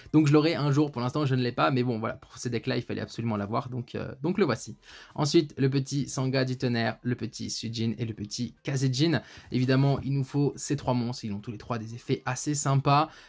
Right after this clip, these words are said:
Euh, voilà, c'est pas possible de s'en passer tout simplement puisqu'on a besoin d'invoquer ces trois-là avec, euh, avec le gardien de la po-, pour invoquer le gardien de la porte. Donc, euh, donc bien évidemment obligatoire. Ensuite, l'ombre du mur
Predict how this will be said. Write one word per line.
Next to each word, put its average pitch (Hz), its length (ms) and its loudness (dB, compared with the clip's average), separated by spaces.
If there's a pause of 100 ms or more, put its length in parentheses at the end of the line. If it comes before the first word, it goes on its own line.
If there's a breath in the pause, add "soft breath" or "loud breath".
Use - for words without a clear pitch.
(100)
Euh, 110 580 0 (200)
voilà, 143 420 0
c'est - 140 -6
pas 151 100 -2
possible 156 300 -4
de 180 80 4
s'en 151 160 2
passer 143 260 2
tout - 80 -6
simplement 135 400 2
puisqu'on 131 360 -2
a 110 100 2
besoin 123 560 0
d'invoquer 113 340 -2
ces 110 160 -6
trois-là 110 300 -2
avec, 110 440 -6
euh, 107 240 -4
avec 101 240 -8
le 107 80 -4
gardien 117 240 -2
de 123 60 0
la 110 100 -2
po-, - 140 -8
pour 147 220 2
invoquer 127 260 0
le 120 60 -4
gardien 117 180 -2
de 113 60 -2
la 110 80 -6
porte. 170 200 0
Donc, 123 200 0
euh, 92 80 -2 (440 loud breath)
donc 131 140 2
bien 170 160 4
évidemment 151 500 2
obligatoire. 175 220 -2 (460)
Ensuite, 143 440 -2
l'ombre 165 360 2
du 165 140 0
mur 170 280 0